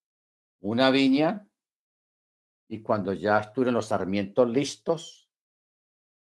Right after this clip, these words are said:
se puso a fabricar vino y se pegó una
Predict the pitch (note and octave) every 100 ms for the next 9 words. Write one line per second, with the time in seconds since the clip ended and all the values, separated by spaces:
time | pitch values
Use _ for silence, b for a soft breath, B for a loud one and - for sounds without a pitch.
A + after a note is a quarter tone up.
0 | _ A2 G#2 A2 G#2+ A#2+ C3 G#2 F#2 -
1 | G3+ - D3 C3 E2+ _ _ _ _ _
2 | _ _ _ _ _ _ _ _ _ _
3 | G#2+ G#2+ G#2 F#2+ F2+ G#2+ A2 A2+ A#2 -
4 | -